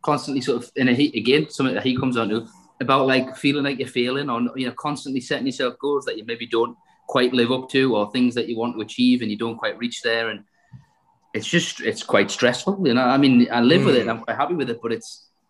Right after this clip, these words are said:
Speaker 1: it's a pressure that you sort of put yourself under to, to make progress all of the time. And I think if I just went to work and wasn't, you know, I've had jobs in the past where when I was at university and different things,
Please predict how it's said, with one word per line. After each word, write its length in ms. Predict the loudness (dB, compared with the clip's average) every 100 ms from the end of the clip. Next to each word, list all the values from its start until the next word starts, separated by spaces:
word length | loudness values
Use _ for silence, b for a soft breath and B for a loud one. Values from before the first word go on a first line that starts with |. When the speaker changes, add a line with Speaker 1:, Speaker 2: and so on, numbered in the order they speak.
| _ _ -6
Speaker 1:
it's 160 | -4 -4
a 60 |
pressure 360 | 0 2 4 4
that 100 | 4
you 60 |
sort 220 | 4 4 2
of 80 |
put 140 | 2 2
yourself 320 | 4 2 4
under 160 | 2 0
to, 200 | -2 -8 -4
to 80 | 2
make 260 | 4 4
progress 460 | 4 2 4 0 0
all 160 | -2
of 80 | -2
the 120 | -4
time. 360 | -4 -4 -4 -8 _ _ _ _
And 100 | -8
I 40 | 0
think 180 | 0
if 100 | 0
I 40 | -4
just 180 | -4 0
went 180 | 0 2
to 60 |
work 200 | 2 2
and 100 | 2
wasn't, 320 | -2 0 -2 -2 _ _
you 100 | -4
know, 60 | -2
I've 60 |
had 160 | 0 0
jobs 280 | 2 0 -2
in 60 |
the 60 | -2
past 300 | -2 -4 -4
where 180 | -4 -4
when 160 | -4
I 60 | -4
was 80 | -4
at 80 |
university 500 | -6 -4 -2 -4 -2
and 80 | -4
different 280 | -4 -8 -10
things, 280 | -8 -8